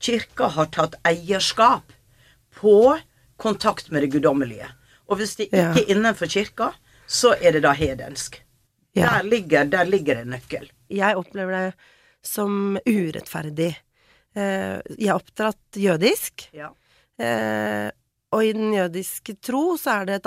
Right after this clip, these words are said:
Speaker 2: alternativ å være ateist.
Speaker 1: Ja.
Speaker 2: Det er veldig underlig for mange, men det er faktisk det. Jeg husker når jeg ble satt på søndagsskole, som det kalte det, eller
Speaker 1: Ja.
Speaker 2: Ben Yakiva, som var et møte vi var på, eller sommerleir, eller hva enn,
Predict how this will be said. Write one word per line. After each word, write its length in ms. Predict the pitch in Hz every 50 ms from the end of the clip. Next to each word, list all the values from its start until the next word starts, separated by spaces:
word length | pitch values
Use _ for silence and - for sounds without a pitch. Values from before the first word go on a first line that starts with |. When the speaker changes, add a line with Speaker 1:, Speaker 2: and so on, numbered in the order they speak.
| 226
Speaker 2:
alternativ 600 | - - - 175 165 160 165 156 160 - 175 175 185
å 80 | 196
være 240 | 185 170 156 160 175
ateist. 800 | 170 - _ 185 185 196 - - - - - _ _ - - - - _ _ _ _ _ _
Speaker 1:
Ja. 200 | - 170 165 139
Speaker 2:
Det 160 | 190 185 202
er 120 | 190 196 202
veldig 420 | 202 202 180 175 160 180 214 -
underlig 520 | 233 220 190 170 160 147 156 160 170 202 208
for 100 | - 226
mange, 360 | 214 202 180 180 226 277 330
men 220 | 311 269 247 233 220
det 80 | 233 226
er 240 | - - 160 180
faktisk 440 | 180 - 175 - _ _ 196 185 -
det. 120 | - 170 185
Jeg 160 | 196 202 214
husker 300 | 226 - - - - 190
når 100 | 190 190 190
jeg 120 | 190 190 185
ble 320 | 196 202 196 190 202 196 - - - - - - _ _ _ -
satt 320 | - 226 208 - - - - _
på 100 | 233 214 214 208 208 202 202 202 202 208
søndagsskole, 720 | - - 240 208 180 175 165 - - - 196 190 196 202 196
som 200 | - 220 202 196
det 80 | 214 -
kalte 280 | - - 196 - 240 226
det, 160 | 240 240 117
eller 200 | 226 226 - 208
Speaker 1:
Ja. 60 | 196
Speaker 2:
Ben 180 | 202 202 202 202
Yakiva, 580 | 202 202 208 - 214 196 190 190 190 226 254 247
som 140 | 262 240
var 100 | 226 220
et 60 | 226 220
møte 380 | 220 220 202 - - - - 202
vi 80 | 214
var 180 | 202 208 202 208
på, 120 | - 277
eller 120 | 247 226 -
sommerleir, 640 | - 240 226 208 196 190 185 196 190 196 202 190
eller 160 | 202 196 202
hva 100 | 196 190
enn, 160 | 190 196 202